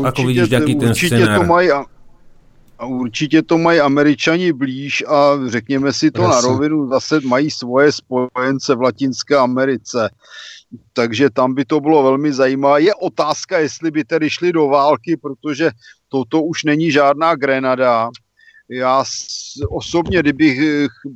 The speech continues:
Speaker 2: teda se to pokusil hodnotit a věštit ze skleněné koule, tak si, tak se domnívám, že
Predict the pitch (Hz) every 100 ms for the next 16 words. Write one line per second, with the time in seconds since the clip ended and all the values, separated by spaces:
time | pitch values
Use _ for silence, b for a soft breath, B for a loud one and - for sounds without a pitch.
0 | - 143 131 139 147 - 165 156 165 -
1 | 156 - 156 - 180 151 139 131 143 120
2 | 143 147 147 147 143 127 131 117 - 156
3 | 127 - 135 127 131 - - 143 147 156
4 | 151 - 135 135 147 B B B B -
5 | _ _ 113 - 120 - 156 156 151 -
6 | 120 - 156 151 147 151 160 160 175